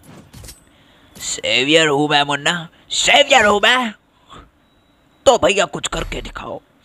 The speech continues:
बस बातें करने से कुछ नहीं हुआ। बात हुई ये बात है,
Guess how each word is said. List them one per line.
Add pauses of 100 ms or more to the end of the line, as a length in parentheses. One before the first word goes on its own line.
(280)
बस
बातें
करने
से
कुछ
नहीं
हुआ। (300)
बात
हुई
ये
बात
है,